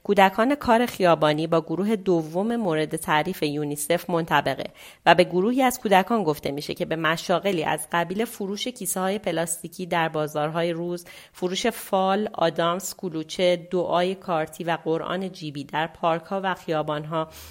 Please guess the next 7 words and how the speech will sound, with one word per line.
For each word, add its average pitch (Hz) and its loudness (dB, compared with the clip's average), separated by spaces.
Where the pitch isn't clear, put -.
جوراب 190 6
فروشی، 175 -4
واکس 170 2
زدن، 165 0
وزن 156 2
کشی، 170 -8
فروش 180 -8